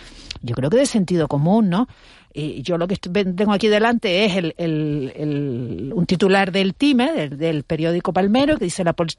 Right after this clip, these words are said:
la policía certificó que Melissa Rodríguez no tiene residencia habitual en El Remo. No ha perdido propiedades ni es desalojada. En tal caso,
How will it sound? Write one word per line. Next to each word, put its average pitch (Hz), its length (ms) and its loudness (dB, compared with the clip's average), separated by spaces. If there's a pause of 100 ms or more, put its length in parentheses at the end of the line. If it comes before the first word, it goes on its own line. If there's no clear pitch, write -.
la 175 160 0
policía 175 380 0
certificó 226 560 0
que 226 80 0
Melissa 190 340 0
Rodríguez 214 460 2
no 226 180 2
tiene 247 280 2
residencia 214 560 0
habitual 202 360 0
en 233 100 2
El 190 120 2
Remo. 147 340 0 (340)
No 196 120 0
ha 214 60 2
perdido 202 340 2
propiedades 202 640 0
ni 196 120 -2
es 202 60 -2
desalojada. 165 640 0 (720)
En 139 140 -8
tal 143 200 -2
caso, 214 500 0